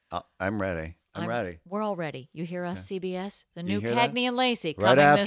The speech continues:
Speaker 2: this fall.
Speaker 1: <laughs> right after Magnum P I, you'll love the new Cagney
Speaker 2: Right
Speaker 1: and
Speaker 2: after the
Speaker 1: Lacey.
Speaker 2: reboot of Family Matters, Cagney and Lacey,
Speaker 1: <laughs>
Speaker 2: starring Aaron and Patrick from Dear Pod Comedy Advice Podcast, now available on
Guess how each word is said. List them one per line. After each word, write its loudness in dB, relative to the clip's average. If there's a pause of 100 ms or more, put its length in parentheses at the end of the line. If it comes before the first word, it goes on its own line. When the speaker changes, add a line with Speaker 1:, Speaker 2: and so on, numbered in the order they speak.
Speaker 2:
this 6
fall. 4
Speaker 1:
<laughs> 2
right 6
after 4
Magnum 2
P 2
I, 6 (400)
you'll 0
love 4
the -6
new -6
Cagney 0
Speaker 2:
Right 6
Speaker 1:
and 4
Speaker 2:
after 6
the 6
Speaker 1:
Lacey. 6
Speaker 2:
reboot 4
of -2
Family 4
Matters, 4 (480)
Cagney 0
and 0
Lacey, 0 (140)
Speaker 1:
<laughs> -20
Speaker 2:
starring 0
Aaron 2
and -6
Patrick -2
from -6
Dear 4
Pod 4
Comedy 0
Advice -2
Podcast, -8
now -8
available -10
on -10